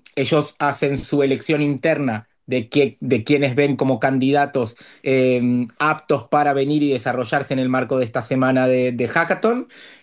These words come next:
Y cuando ya nos acercamos al, a las fechas, tenemos los casos asignados, tenemos los grupos, vamos haciendo matching entre, y armando, digamos, los diferentes grupos que van a trabajar con cada uno de los casos y empezamos a articular todo esto.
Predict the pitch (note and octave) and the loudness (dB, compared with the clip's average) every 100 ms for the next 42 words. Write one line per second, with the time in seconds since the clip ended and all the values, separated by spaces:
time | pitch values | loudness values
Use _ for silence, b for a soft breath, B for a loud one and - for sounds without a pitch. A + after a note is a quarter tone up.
0 | B F#3+ G3+ A#3 B3 _ _ _ _ - | B 0 2 2 -2 _ _ _ _ -20
1 | _ _ - D3+ C3+ C3+ B2+ D3 D3 C3+ | _ _ -4 0 2 2 0 0 -2 -2
2 | D3 C3+ D3 D3 C3+ C#3 C#3 C#3 - C3+ | -4 0 0 0 0 0 0 -4 -2 0
3 | C#3 - F3+ F3 F3+ F3 B2 B2+ B2+ B2+ | -2 0 -2 0 -2 -2 -2 0 0 -2
4 | C#3 C3+ C3+ B2 D3+ E3 F3+ D#3 C#3 C#3+ | -4 -4 -4 -2 2 4 4 4 2 2
5 | D3+ D3 F#3+ G3+ A3+ - B B - C#3+ | 2 4 2 4 2 0 B B -2 -2
6 | B2 C3 C#3+ C#3+ D#3 D3+ C#3+ B2+ A2 B | -2 0 2 4 4 2 0 -2 -4 B
7 | B C3+ C#3 C3+ C3 B2 B2 B2 B2 B2 | B 0 2 4 4 6 4 4 4 2
8 | B2 B2+ B2+ C3 C#3 C3+ C3+ C3+ C3 B2+ | 2 2 2 2 2 2 2 0 -2 -4
9 | B2 C#3 C3+ C#3 C#3 D3 D3 D#3+ - C#3+ | -2 -2 0 -2 0 2 2 -2 -2 -2
10 | C#3 C3+ C3 C3+ C3+ C#3 C#3 C#3+ D3 D3+ | 0 0 0 0 0 -4 -2 0 0 0
11 | D#3 E3 D#3+ F3+ F3 G3 - B B - | 0 -2 -2 -4 -2 -6 -8 B B 0
12 | D3+ C3 D3 D3 C#3 C#3 C3 - A#2 C3+ | 2 2 0 0 0 0 0 -4 -4 0
13 | C3+ B2+ - A#2+ A#2+ B2+ C#3 - E3 F#3 | 0 0 0 0 0 0 -2 -2 -2 -2